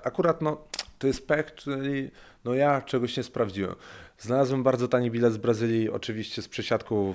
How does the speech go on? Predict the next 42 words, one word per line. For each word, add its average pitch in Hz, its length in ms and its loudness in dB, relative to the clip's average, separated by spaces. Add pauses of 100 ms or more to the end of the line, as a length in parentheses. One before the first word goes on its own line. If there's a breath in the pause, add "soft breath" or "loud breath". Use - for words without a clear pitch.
w 98 200 2
Paryżu, 120 360 2
kupiłem 113 480 -2
go. 113 260 2 (600 loud breath)
No, 139 100 4
ale 175 220 6
po 170 180 0
tygodniu 156 380 4
nagle 151 220 4
mnie 147 160 4
wzięło. 151 460 4
Tak, 185 260 -2
tak, 139 240 4
do 131 100 4
Polski 107 400 0
wracając. 104 520 -2 (520 loud breath)
Musiałem 208 460 4
sprawdzić 151 540 2
jeszcze 151 280 4
co - 160 2
i 110 60 4
jak. 92 240 0
Ja 320 100 -2
nagle 147 280 2
patrzę, 117 520 0
a - 60 -2
tu 160 220 -4
jakieś 143 340 -4
dwie 123 160 -2
inne 120 240 -2
nazwy 104 300 -2
w - 60 -16
Paryżu. 95 380 0 (120)
I - 80 -6
patrzę, 139 440 -2
przesiadka - 500 -2
niestety 123 440 -2
nie 165 140 0
jest 226 280 -2
z, 98 120 -8 (260)
na 123 160 4
lotnisku, 120 580 0